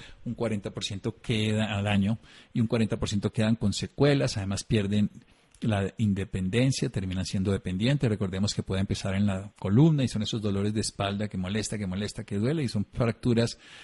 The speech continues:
que se van aplastando, se va achicando la persona, como se dice popularmente, y también pueden tener estas fracturas mayores de cadera o de cualquier hueso,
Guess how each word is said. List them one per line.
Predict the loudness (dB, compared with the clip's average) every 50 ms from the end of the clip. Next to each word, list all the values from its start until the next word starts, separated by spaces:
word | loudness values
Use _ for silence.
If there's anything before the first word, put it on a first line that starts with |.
| -20 -20 _ -4
que | -4 -2
se | 0 0
van | 0 2
aplastando, | 0 0 0 0 -2 0 0 0 0 0 0 0
se | 0 0
va | -2 -2
achicando | -2 -6 -4 0 2 2 4 4 2 0
la | 0
persona, | -2 -4 -4 0 0 2 2 4
como | 4 2 0 0
se | 0 -2
dice | -2 -2 -2 -2
popularmente, | -4 -4 -4 -2 -2 0 0 0 0 2 2 2 2 2 2 -2 -4 -4 -6 -12 -20 -16 -6 -4
y | 0
también | 2 4 4 4 4
pueden | 4 2 0 0
tener | 0 0 0
estas | 0 0 0 -2 -2 0
fracturas | 0 -2 -2 0 -2 0 2 2 2 2
mayores | 2 2 2 2 2 2 0 -2 -4 -8 -10 _ -4
de | -2 -2 -2
cadera | 0 -2 0 0 2 2 2 0 0 0 0
o | 0 0
de | 0
cualquier | 0 -4 -6 -6 -6 -6 -4 -2 0 0 0
hueso, | 0 0 0 0 -2 -4 -4 -6